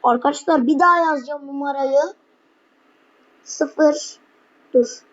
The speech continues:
Sıfır. Sekiz yüz elli dört. Sekiz yüz. Dur.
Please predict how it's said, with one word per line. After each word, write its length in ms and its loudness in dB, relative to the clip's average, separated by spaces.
Sıfır. 640 -4
Sekiz 640 4
yüz 200 4
elli 300 6
dört. 720 0
Sekiz 500 -20
yüz. 220 -2
Dur. 140 0